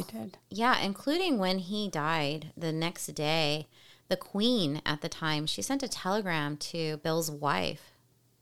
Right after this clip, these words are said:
Speaker 2: So
Speaker 1: Like,
Speaker 2: that's a big deal.
Speaker 1: yeah, so it was a really big deal. So I could see where everybody would be really, really upset.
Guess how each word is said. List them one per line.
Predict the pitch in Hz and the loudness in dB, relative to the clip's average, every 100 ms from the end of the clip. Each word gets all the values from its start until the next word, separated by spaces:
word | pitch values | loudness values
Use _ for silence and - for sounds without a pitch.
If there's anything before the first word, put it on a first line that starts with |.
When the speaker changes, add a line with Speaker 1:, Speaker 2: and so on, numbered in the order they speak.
| - | -4
Speaker 2:
So | - | 0
Speaker 1:
Like, | |
Speaker 2:
that's | 247 - | 2 2
a | |
big | 202 185 | 0 2
deal. | 220 233 220 - - | 6 6 4 -2 -12
Speaker 1:
yeah, | 196 240 277 185 - | 0 4 8 8 6
so | - 214 | 2 2
it | 202 | 2
was | 233 | 2
a | 247 | 0
really | 196 240 302 | 2 4 4
big | 233 180 | 4 0
deal. | 165 170 147 139 | 2 2 2 0
So | - 175 156 - - | 0 2 2 -2 -2
I | 190 | -2
could | 226 208 | 0 -2
see | 240 | 0
where | 240 208 | 2 4
everybody | 165 170 160 160 | 4 2 0 0
would | 156 | -2
be | 165 | -2
really, | 151 151 165 160 | -6 -2 0 2
really | 156 156 147 | 2 0 0
upset. | - - - - 143 - - | -2 -4 -4 -4 -4 -4 -8